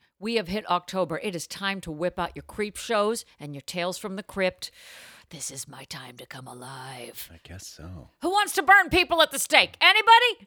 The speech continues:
Speaker 1: Anybody?
Speaker 2: I think you're all by yourself.
Speaker 1: I'm very excited about this. This is, this is, I would love to go back to Salem this year. That would be a fun thing to do.
Speaker 2: Hmm.
Speaker 1: If you've ever been to Salem, it's, they get, they go all in.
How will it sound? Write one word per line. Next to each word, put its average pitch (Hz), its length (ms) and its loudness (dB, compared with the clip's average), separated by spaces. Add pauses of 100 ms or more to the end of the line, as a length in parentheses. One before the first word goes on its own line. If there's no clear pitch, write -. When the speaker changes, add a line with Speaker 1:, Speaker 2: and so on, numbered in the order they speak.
Speaker 1:
Anybody? 339 500 8
Speaker 2:
I 359 60 -2
think - 160 -10
you're 80 100 -12
all 73 100 -16
by 67 100 -16
yourself. - 380 -14
Speaker 1:
I'm 185 120 -4
very 190 260 2
excited 143 500 -8
about - 320 -16
this. - 420 -20 (340)
This 196 140 -8
is, 233 160 -6
this 196 260 -10
is, 202 160 -10
I 254 100 0
would 226 140 -8
love 240 180 -2
to 220 80 -10
go 202 80 -6
back 175 240 -6
to 156 80 -14
Salem 135 440 -10
this 127 200 -16
year. 131 140 -10
That 151 160 -10
would 170 80 -10
be 156 80 -6
a 143 60 -10
fun 139 260 -12
thing 131 200 -14
to 156 120 -16
do. 120 240 -12 (640)
Speaker 2:
Hmm. 85 180 -20 (480)
Speaker 1:
If - 100 -20
you've 151 200 -18
ever 165 160 -8
been 156 140 -10
to 156 60 -12
Salem, 139 500 -12 (340)
it's, 165 240 -10
they 175 200 -6
get, 151 200 -8 (180)
they 190 140 -10
go - 180 -20 (100)
all 156 300 -12
in. 139 240 -18